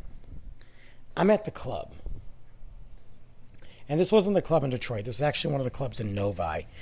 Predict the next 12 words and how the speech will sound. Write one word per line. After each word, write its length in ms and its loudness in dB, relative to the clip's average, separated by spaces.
And 120 0
I 40 4
was 200 2
running 320 6
it 280 4
and 300 -4
kinda 240 8
getting 240 4
it 140 -2
going. 420 2
And, 220 -2
and 360 -4